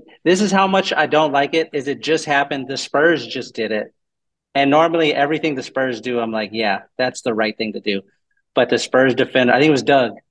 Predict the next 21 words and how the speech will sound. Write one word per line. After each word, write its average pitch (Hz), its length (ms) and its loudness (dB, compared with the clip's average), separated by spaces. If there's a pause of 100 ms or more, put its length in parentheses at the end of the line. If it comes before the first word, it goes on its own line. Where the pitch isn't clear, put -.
(340)
Uh, 113 160 -4
Doug 131 320 0
slid 135 320 -2
under 127 320 2
a, 117 280 -4
a 113 40 -10
big 120 260 -6
dunk, 123 280 0
and 120 80 -6
they 113 100 -8
called, 117 400 -4
the 123 100 -4
guy 143 140 0
dunked 135 260 -4
it, 127 100 -4
and 120 100 -8
they 117 100 -6
still 135 300 -4
called 127 240 -2
the 117 60 -10
charge. 113 640 -4